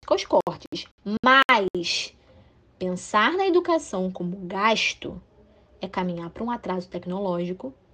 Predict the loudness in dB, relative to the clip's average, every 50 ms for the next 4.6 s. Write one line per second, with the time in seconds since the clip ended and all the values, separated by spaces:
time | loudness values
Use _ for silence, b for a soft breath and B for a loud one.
0 | _ _ -16 -10 -8 -8 -8 -6 -6 -6 -6 -6 -6 -8 -8 -10 -10 -10 _ _
1 | _ -14 -12 -8 -6 -6 -6 -6 -6 -8 -6 -6 -6 -6 -4 -4 -6 -6 -8 -12
2 | -14 -16 -18 _ b b b b b b b b b b -6 -6 -4 -2 -2 -4
3 | -2 -2 -2 -2 -2 -2 -2 -2 -2 -2 0 0 0 0 -2 -6 -8 _ -4 -4
4 | -4 -4 -4 -2 0 0 2 0 0 0 -2 -4